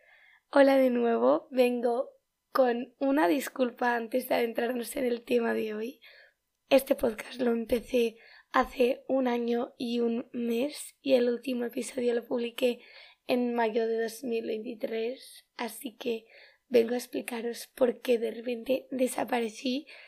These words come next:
y por qué he decidido volver a contaros mis cosas por aquí, ya que lo echaba un montón de menos.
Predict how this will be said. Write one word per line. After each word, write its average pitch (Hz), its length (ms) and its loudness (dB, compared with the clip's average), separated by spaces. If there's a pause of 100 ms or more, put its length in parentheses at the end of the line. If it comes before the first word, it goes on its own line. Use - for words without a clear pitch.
(340)
y 269 340 -2
por 262 220 2
qué 247 180 4
he 233 40 4
decidido 240 540 0
volver 233 560 -2 (220)
a 226 300 -6 (300)
contaros 233 680 -2
mis 254 220 -4
cosas - 360 -10
por 247 140 -6
aquí, 247 460 -4 (320)
ya 247 220 4
que 233 80 4
lo 233 60 4
echaba 226 240 -2
un 226 100 -4
montón 220 440 -8
de 220 160 -8
menos. 214 580 -12